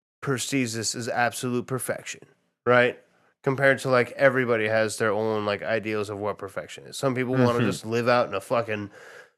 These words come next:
Speaker 1: shack with thirty acres, you know? Go out there, hunt deer. Fucking got a fresh stream going through there. It's cool. Some
Speaker 2: <laughs>
Speaker 1: people wanna be rich and famous forever.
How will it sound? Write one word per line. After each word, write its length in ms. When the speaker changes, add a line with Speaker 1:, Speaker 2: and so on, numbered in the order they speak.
Speaker 1:
shack 640
with 160
thirty 520
acres, 540
you 100
know? 360
Go 160
out 160
there, 320
hunt 220
deer. 400
Fucking 380
got 180
a 40
fresh 360
stream 480
going 260
through 220
there. 340
It's 100
cool. 340
Some 220
Speaker 2:
<laughs> 0
Speaker 1:
people 240
wanna 240
be 140
rich 400
and 140
famous 440
forever. 640